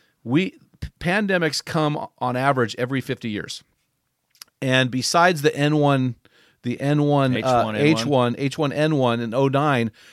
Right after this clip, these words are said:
Speaker 1: we haven't had a pandemic since two thousand, or since nineteen eighteen, which is the nineteen eighteen influenza pandemic. It's also known as the Spanish flu. During that time,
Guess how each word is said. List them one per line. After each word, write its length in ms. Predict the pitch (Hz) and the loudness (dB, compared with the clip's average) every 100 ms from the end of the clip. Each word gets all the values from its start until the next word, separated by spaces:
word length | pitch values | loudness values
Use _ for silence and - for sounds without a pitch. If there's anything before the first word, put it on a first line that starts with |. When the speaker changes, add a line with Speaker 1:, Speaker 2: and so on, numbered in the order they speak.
| - | -4
Speaker 1:
we 120 | 139 | 2
haven't 240 | 185 175 160 | 4 2 0
had 180 | 156 | 0
a 80 | 143 | -2
pandemic 640 | - 147 127 123 143 143 - | -2 -4 -4 -2 -2 -2 -4
since 260 | 117 107 | -8 -10
two 220 | - 156 | -8 -6
thousand, 540 | 147 151 147 143 139 135 | -4 -2 -2 -2 -4 -6
or 140 | - 123 | -4 -4
since 280 | - 120 - | -4 -8 -4
nineteen 540 | 131 151 - 160 143 - | -4 -4 -4 -4 -4 -2
eighteen, 640 | 175 202 - 165 107 85 _ _ _ _ - _ - | -2 -2 -2 -2 -2 -6 _ _ _ _ -20 _ -2
which 240 | 135 - | -2 0
is 200 | 147 131 | 0 2
the 280 | 139 131 117 | 0 0 -2
nineteen 340 | 135 143 156 170 | -4 -2 -2 -2
eighteen 300 | 156 160 147 | -2 -2 -4
influenza 720 | 143 143 147 160 139 143 143 | -2 -2 -2 -2 -2 -2 -2
pandemic. 500 | 139 135 120 123 123 | -4 -4 -2 -2 -2
It's 140 | 127 151 | -4 0
also 240 | 139 151 | 0 0
known 180 | 147 139 | -2 -2
as 100 | 127 | -2
the 80 | 117 | -6
Spanish 480 | - 135 131 127 - | -6 -2 -2 -2 -4
flu. 480 | - 131 139 160 160 - - - - | -6 -2 -2 -2 -6 -18 -20 -20 -10
During 380 | 110 147 185 190 | 2 4 4 2
that 220 | 175 - | 2 0
time, 440 | - 165 156 135 | -2 0 2 0